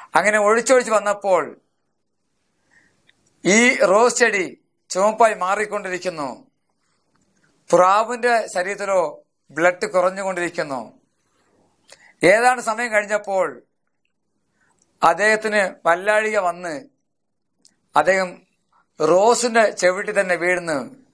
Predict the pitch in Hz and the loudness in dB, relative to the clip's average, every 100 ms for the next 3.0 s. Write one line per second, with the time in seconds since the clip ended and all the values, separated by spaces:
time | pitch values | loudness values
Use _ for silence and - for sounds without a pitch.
0 | _ _ _ _ - 139 175 156 151 160 | _ _ _ _ -2 0 0 0 -2 0
1 | 190 165 156 151 143 131 123 110 - _ | -2 -2 -6 -4 -2 -2 -2 -10 -18 _
2 | _ _ _ _ _ _ 147 165 175 147 | _ _ _ _ _ _ 0 2 2 2